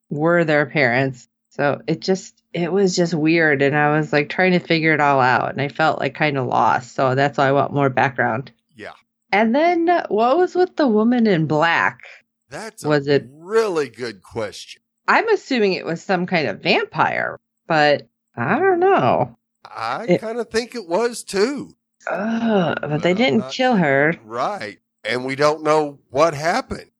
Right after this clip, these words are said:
Speaker 2: Did Vanessa go with her? Did the police show up and scare the woman off or, or what?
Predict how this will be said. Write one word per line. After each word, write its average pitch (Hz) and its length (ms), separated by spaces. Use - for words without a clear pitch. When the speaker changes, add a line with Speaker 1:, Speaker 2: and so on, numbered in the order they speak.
Speaker 2:
Did 110 340
Vanessa 120 420
go 123 260
with 151 300
her? 196 200
Did 113 500
the 113 60
police 147 400
show 160 400
up 175 340
and 113 200
scare 139 460
the 127 280
woman 143 300
off 190 520
or, 107 380
or 107 160
what? 101 460